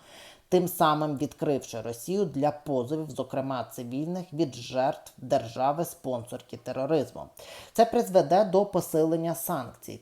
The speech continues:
Так, це матиме практичні наслідки, але, на мою думку, це послання світові настільки ж важливе в моральному сенсі, як і будь-який практичний наслідок, зазначив Річард Блюменталь.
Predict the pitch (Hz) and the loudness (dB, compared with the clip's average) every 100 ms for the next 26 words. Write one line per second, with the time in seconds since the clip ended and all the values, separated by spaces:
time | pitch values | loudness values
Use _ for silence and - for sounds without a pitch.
0 | - 180 147 - 131 131 160 170 190 190 | 0 2 2 -4 -8 -4 -4 -2 -2 -2
1 | 185 127 - 147 135 - 139 131 110 - | -2 -4 -2 -4 -4 -4 -4 -4 -4 -8
2 | 98 - - - 139 135 123 120 117 120 | -16 -12 -12 -4 -2 0 -4 -6 -4 -4
3 | 127 147 180 190 196 185 175 185 147 - | -2 0 0 0 -4 -2 0 0 -2 -6
4 | - 135 - 151 151 - 131 123 - 170 | -2 -2 0 -4 -8 -8 -10 -10 -8 -6
5 | 170 127 120 - 156 117 117 - - 107 | -4 -4 -8 -6 -6 -4 -6 -4 -4 -2
6 | 135 175 202 135 139 135 135 120 110 101 | -2 2 2 2 2 2 2 -2 -6 -8
7 | 98 - 180 190 - 139 135 - 127 120 | -6 -2 -2 -4 -6 -6 -6 -10 -10 -10
8 | 131 170 156 - 120 - 208 - 120 - | -2 0 0 -4 -14 -10 -10 -6 -8 -6
9 | - 143 - 143 135 - 139 147 127 107 | -4 -4 -4 -6 -8 -8 -6 -4 -4 -6
10 | 98 82 95 113 113 127 160 165 190 - | -14 -14 -12 -8 -8 -6 -6 -6 -10 -12
11 | 127 135 - - _ 143 139 120 82 - | -12 -12 -12 -16 _ -6 -6 -6 -10 -12
12 | - | -12